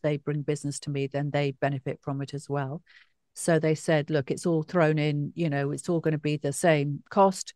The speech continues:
but we want to bring in one of our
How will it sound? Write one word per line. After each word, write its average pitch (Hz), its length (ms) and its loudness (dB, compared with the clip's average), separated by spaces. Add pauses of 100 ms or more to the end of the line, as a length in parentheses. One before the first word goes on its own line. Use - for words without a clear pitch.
(440)
but 165 160 4
we 160 180 2
want 160 280 2
to 156 80 -4
bring 170 300 4
in 151 340 2
one 156 180 2
of 147 140 -2
our 151 320 2